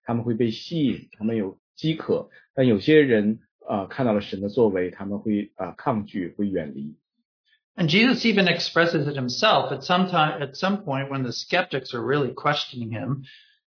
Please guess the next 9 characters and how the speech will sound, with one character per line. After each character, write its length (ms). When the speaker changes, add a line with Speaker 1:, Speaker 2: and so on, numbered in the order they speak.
Speaker 2:
um, 500
or 200
even 200
his 160
disciples 640
were 100
wondering 460
about 380
him. 260